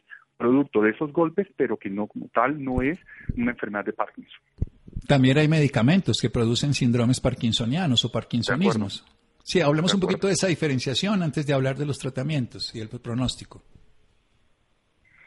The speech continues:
Speaker 1: De acuerdo. Es importante saber que muchas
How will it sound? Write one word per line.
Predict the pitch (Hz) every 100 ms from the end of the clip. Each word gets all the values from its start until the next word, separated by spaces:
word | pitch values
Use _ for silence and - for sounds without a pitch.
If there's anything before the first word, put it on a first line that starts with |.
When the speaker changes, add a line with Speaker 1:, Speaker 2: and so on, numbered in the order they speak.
| -
Speaker 1:
De | -
acuerdo. | - 107 95 - -
Es | 165 175
importante | 277 220 196 151 139 139 165
saber | 127 113 117 151 - - -
que | 127
muchas | 127 156 226 254 262